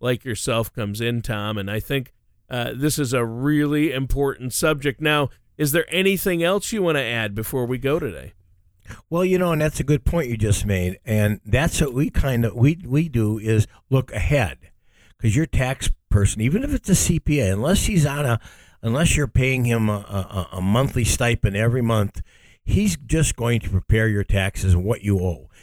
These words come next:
Speaker 2: He's not gonna look back and make recommendations to do this, to do that. He will, generally, they don't do that. Now, they're, the, you know, if you're paying the guy, uh, a few thousand bucks a month, per-, perhaps they do that, but most do not. So that's what we wanna look at, is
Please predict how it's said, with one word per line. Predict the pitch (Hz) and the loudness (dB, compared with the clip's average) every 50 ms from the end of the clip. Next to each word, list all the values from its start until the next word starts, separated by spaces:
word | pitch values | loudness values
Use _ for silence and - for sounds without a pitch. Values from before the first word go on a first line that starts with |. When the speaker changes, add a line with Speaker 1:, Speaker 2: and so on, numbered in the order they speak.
| - _ | -20 _
Speaker 2:
He's | - - 190 277 302 | -4 -2 0 0 0
not | 240 190 170 | 0 0 0
gonna | - 156 127 113 | 0 0 0 0
look | 113 113 120 127 107 - - | 0 2 2 0 0 0 0
back | 127 120 113 113 - | 0 2 2 0 0
and | 113 101 | 0 2
make | 107 107 104 - | 2 2 2 2
recommendations | 98 101 101 - 95 95 92 90 95 95 98 104 98 - - 95 98 98 87 - | 0 0 0 0 0 0 0 0 2 2 2 2 2 2 2 0 0 -2 -2 0
to | - 101 | 0 0
do | 87 92 95 90 | 2 0 0 0
this, | 90 104 101 101 101 98 | 0 0 0 2 0 0
to | - - 90 82 | 0 -2 -2 -2
do | 78 80 80 | -4 -8 -6
that. | 80 90 95 92 90 92 - _ - - - - _ | -4 -4 -2 -2 -4 -4 -6 _ -20 -20 -20 -20 _
He | - - 113 | -4 0 0
will, | 110 113 120 113 | 2 2 0 0
generally, | 101 92 95 139 147 151 156 151 131 | -2 -2 -2 0 0 2 0 0 0
they | 117 113 110 | 0 0 0
don't | 104 95 107 110 113 - - | 0 0 0 0 0 -2 -4
do | 95 107 110 101 | 0 2 2 2
that. | 92 90 92 101 | 2 -2 -4 -6
Now, | 123 127 131 147 | -4 -2 -2 0
they're, | 156 165 160 160 165 - _ _ _ _ _ _ _ _ | 0 2 0 0 -2 -4 _ _ _ _ _ _ _ _
the, | - 127 147 151 - | -10 -6 -6 -6 -2
you | 180 170 147 | 0 0 2
know, | 120 107 | 2 2
if | 110 - | 2 0
you're | 127 139 | 0 0
paying | - - 131 131 135 135 | 0 2 2 2 0 -2
the | 131 123 | -4 -2
guy, | 127 131 127 127 123 123 123 | -2 0 0 2 2 2 2
uh, | 117 117 120 - - - - - | 2 2 0 -2 -6 -14 -8 -4
a | - 110 | -2 0
few | - - 135 131 | 0 2 0 0
thousand | 113 123 120 123 123 110 117 120 113 | 0 0 0 2 2 4 4 2 0
bucks | 120 113 - - | -2 -2 -2 0
a | 107 | 0
month, | 107 113 127 135 117 - | 2 2 0 0 -2 0
per-, | - 104 101 | 0 0 0
perhaps | 101 - 104 104 110 113 107 - - - | 0 0 0 2 2 2 2 2 2 2
they | 113 104 | 0 0
do | 98 117 123 113 | -2 0 2 2
that, | 101 95 90 92 - | 2 0 -2 -4 -4
but | - 101 98 | -4 -4 -2
most | 123 139 156 143 113 - - | 0 0 2 2 0 0 -2
do | - 120 139 | -2 -2 0
not. | 147 131 95 78 71 - _ - - - - - | -2 -2 -4 -6 -8 -10 _ -20 -20 -20 -18 -4
So | - 127 123 120 | 0 0 0 2
that's | 131 175 220 220 - - | 2 0 0 2 2 0
what | 156 127 | 0 0
we | 139 143 131 | 0 0 2
wanna | 123 127 120 104 104 | 2 0 0 0 0
look | 113 127 135 - - | 0 0 0 0 0
at, | 98 85 87 - - | 0 0 -2 -2 -2
is | 104 101 98 101 - | -2 0 2 2 0